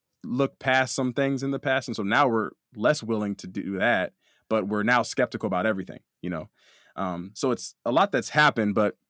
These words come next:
I kind of do point to that theory and maybe actions, even if not it directly, actions that have come from it that have made us focus more on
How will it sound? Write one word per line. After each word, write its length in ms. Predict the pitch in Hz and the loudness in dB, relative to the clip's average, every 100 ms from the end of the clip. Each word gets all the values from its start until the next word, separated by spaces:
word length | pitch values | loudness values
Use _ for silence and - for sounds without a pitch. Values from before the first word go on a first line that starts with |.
| _ _ _ _ _ _ _ _ | _ _ _ _ _ _ _ _
I 120 | 123 | -2
kind 260 | 127 147 156 | 2 4 4
of 100 | 107 | 4
do 140 | 127 | 0
point 320 | 127 - 135 127 | 0 0 0 0
to 80 | |
that 260 | 113 107 - | 0 0 -2
theory 600 | - 131 127 131 131 131 | -2 0 2 4 2 0
and 160 | 104 101 | -2 0
maybe 480 | 113 110 104 101 - | 0 0 -2 -4 -2
actions, 540 | 104 107 - 107 107 98 | -2 -2 -2 -2 -4 -4
even 160 | 113 | -4
if 80 | 110 | -2
not 180 | 104 101 | -2 -2
it 80 | 92 | -2
directly, 500 | 98 101 - 101 98 _ _ - | -2 -2 -2 -6 -6 _ _ -2
actions 320 | 113 117 110 | -2 0 -2
that 100 | 104 | -2
have 120 | 92 | -4
come 240 | - 110 101 | -6 -6 -6
from 340 | - 120 113 | -2 0 2
it 140 | 101 95 | 0 -2
that 140 | 98 | -2
have 240 | 98 92 | -2 -4
made 200 | 101 113 | -2 0
us 180 | 113 107 | 0 -2
focus 520 | - - 117 117 110 | -6 -2 -2 0 -4
more 480 | 107 104 101 98 98 - _ _ | -2 -2 0 -2 -4 -10 _ _
on 520 | 101 101 95 95 95 | -2 0 0 -2 -4